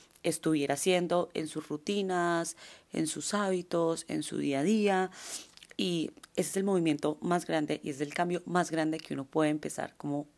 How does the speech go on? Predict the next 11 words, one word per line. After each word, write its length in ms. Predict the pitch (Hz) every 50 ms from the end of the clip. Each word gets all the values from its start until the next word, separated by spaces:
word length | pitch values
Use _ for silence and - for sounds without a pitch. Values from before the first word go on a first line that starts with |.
| _ _
a 100 | - 143
hacer 220 | 135 - 139 139 135
en 100 | 139 147
su 140 | - 160 151
vida 380 | 147 139 135 139 147 156 - - - - - - -
si 160 | - - 175
quiere 300 | - - - 143 135 131
resultados. 680 | 127 147 151 - 147 - - 120 113 107 110 - - -
Y 60 | -
es 100 | 127 -
como 380 | - 127 135 139 - - -